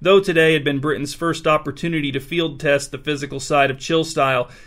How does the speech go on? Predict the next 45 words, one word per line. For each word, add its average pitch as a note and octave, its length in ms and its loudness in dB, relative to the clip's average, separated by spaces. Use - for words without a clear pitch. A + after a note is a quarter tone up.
he E3 100 -2
had D#3+ 100 4
been E3 180 0
living F3+ 280 2
by D3+ 100 2
the C#3 120 -2
chill C#3+ 240 -2
style C#3+ 360 2
philosophy C3+ 600 0
for B2+ 160 -10
years, C3 460 -2
and B2+ 100 -6
if C3 80 -8
there C#3+ 140 0
was C3+ 160 -4
one E3 260 -2
thing D#3 220 -2
he D3 80 -2
had C#3+ 100 0
learned C#3+ 340 0
during C3+ 280 0
that B2+ 240 -4
time, C3 480 -4
from C#3 160 -4
his C3 120 -4
mother, C3+ 520 0
his C3+ 180 -10
stepdad, C#3 600 0
his C3 140 -10
high C#3+ 180 4
school C#3 300 -2
teachers, C3+ 460 -4
and C3 80 -4
many C#3 300 0
others, C3 400 -2
it E3 80 2
was E3 140 2
that F3 160 4
the E3 60 -2
chill F#3+ 260 0
style E3 360 2
philosophy D3 680 0
made C3+ 320 -2
people C#3 280 -6
mad, C3+ 480 -2